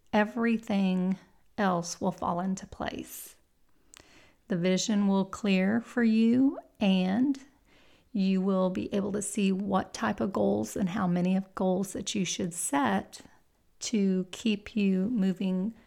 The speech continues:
towards the vision, towards the purpose for your life. One of my mentors would say this,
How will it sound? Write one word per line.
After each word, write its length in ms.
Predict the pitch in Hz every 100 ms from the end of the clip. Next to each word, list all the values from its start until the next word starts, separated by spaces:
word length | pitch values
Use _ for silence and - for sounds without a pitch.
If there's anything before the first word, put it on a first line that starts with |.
| _ _ _
towards 800 | - - 208 214 208 196 170 - -
the 100 | 196
vision, 640 | 185 214 190 - 233 240 -
towards 800 | - - 196 196 185 185 - - - - - _ -
the 80 | -
purpose 720 | - 226 - - - - - _ _ _ -
for 140 | - 185
your 140 | 180
life. 440 | 170 - - - - _ _ -
One 160 | 233 214
of 140 | 202
my 140 | 196
mentors 800 | 185 185 185 196 180 175 180 - -
would 220 | 220 180
say 340 | - - 190 190
this, 600 | - - 220 - -